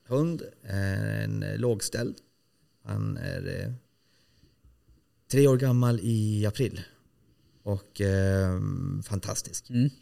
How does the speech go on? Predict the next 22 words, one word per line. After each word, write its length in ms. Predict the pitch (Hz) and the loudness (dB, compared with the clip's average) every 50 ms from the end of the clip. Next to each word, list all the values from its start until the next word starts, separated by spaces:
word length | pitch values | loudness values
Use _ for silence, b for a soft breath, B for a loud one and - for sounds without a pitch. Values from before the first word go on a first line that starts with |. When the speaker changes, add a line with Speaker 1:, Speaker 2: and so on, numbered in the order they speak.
| - 104 | -18 -12
Speaker 1:
Helt 400 | 104 104 104 104 101 98 - - | -8 -6 -6 -4 -4 -6 -8 -10
fantastisk. 720 | - - - 110 104 - - - - - - - - - 104 | -10 -10 -8 -8 -10 -10 -10 -14 -18 -16 -14 -12 -8 -4 -2
Och 180 | 104 104 - 104 110 107 107 - _ _ _ _ - | -2 -2 -2 -4 -8 -12 -14 -16 _ _ _ _ -2
det 140 | 107 104 | 0 0
som 180 | - - 107 95 117 | 2 0 0 0 2
är 280 | 117 120 117 113 107 | 2 2 4 4 2
roligt 340 | 101 104 101 107 110 110 - | 2 2 0 0 -2 -2 -4
med, 280 | - 98 95 95 95 95 | -4 -2 -2 -2 -2 -2
med 120 | 95 95 | -2 -2
just 320 | 95 98 - - - _ - | -2 -4 -4 -8 -10 _ -6
den 520 | 101 95 95 95 95 92 95 95 95 92 | -4 -2 -2 -2 -2 -2 -2 -2 -2 -2
hundrasen, 600 | 98 98 98 98 98 98 107 104 - 101 101 101 | -2 -2 -2 -2 -2 -2 -4 -4 -4 -6 -6 -4
det 100 | - 101 | -4 -2
är 60 | 101 98 | -4 -4
att 120 | 98 - | -4 -6
den, 240 | - - - 101 104 b b b b b b b b b - | -6 -4 -4 -6 -6 b b b b b b b b b -4
han 120 | 110 104 | -2 0
låter 440 | 110 120 117 117 113 101 - - - | 2 2 2 2 0 0 -4 -6 -4
ju 120 | 92 92 | -4 -4
otroligt 840 | - - 131 110 110 104 - - - 107 98 85 - - - - - | -4 -4 -6 -6 -6 -8 -6 -4 -4 -4 -4 -4 -6 -10 -14 -14 -12
högt. 280 | - - - - - | -14 -14 -14 -16 -14
Speaker 2:
Mm. 220 | 113 113 113 107 | -12 -12 -12 -12